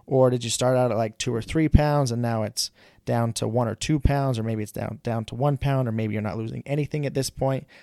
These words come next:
That's all gonna play a factor in what you should do moving forward. If, and it depends on your biofeedback. How hungry are you at this point?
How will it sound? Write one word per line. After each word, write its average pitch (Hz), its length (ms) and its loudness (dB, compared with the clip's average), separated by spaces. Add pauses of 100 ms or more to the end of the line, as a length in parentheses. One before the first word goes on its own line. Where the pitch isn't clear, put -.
That's 139 220 0 (100)
all 151 260 6
gonna 151 220 2
play 139 240 2
a 120 60 0
factor 131 500 0
in 123 180 0
what 123 140 2
you 120 80 -4
should 113 240 -8
do 127 160 0
moving 113 320 -2
forward. - 640 -2
If, 175 380 4 (320)
and 165 160 0
it 160 60 -2
depends 147 240 4
on 143 80 2
your 135 100 0
biofeedback. 120 680 0 (340)
How 139 160 2
hungry 156 600 2 (140)
are 143 180 6
you 147 220 4
at 135 120 2
this - 180 -2
point? 139 520 -2